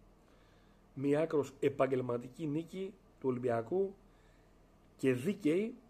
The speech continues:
βάσει της εμφάνισης στο δεύτερο ημίχρονο. Ήταν ένα μάτς το οποίο ο Ολυμπιακός το πήρε επαγγελματικά και το πήρε, το πήρε με τη μαγιά,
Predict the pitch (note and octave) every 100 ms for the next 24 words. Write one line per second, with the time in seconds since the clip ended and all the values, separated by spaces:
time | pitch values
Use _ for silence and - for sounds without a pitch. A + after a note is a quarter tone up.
0 | - - _ - A#2+ F3 F#3 E3 - C3
1 | B2+ E3 E3 F#3+ F3+ - _ _ _ _
2 | _ _ - - C3+ E3 D#3+ D3+ C#3+ B2+
3 | G2+ - - _ _ _ _ _ _ _
4 | - - _ - - - - _ _ -
5 | _ - E3 D3+ D3+ C3+ B2 G3 - -
6 | - _ _ _ _ _ _ - - C#3+
7 | C3+ E3 D3+ A#2 - - - _ - -
8 | _ _ - - B2 B2+ B2 A#2+ C#3+ C#3
9 | - - - - - - - A#2+ D#3 C#3
10 | B2+ A#2+ A2+ A2 A2 D#3 F#3+ G3+ - -
11 | _ - _ _ _ - - _ _ _
12 | - C3+ C3 D#3 F3+ F#3+ G#3 - - -
13 | - - - - F3+ F#3+ - - - -
14 | _ _ _ B2+ B2+ C3+ A#2 A#2 D#3+ F#3+
15 | A3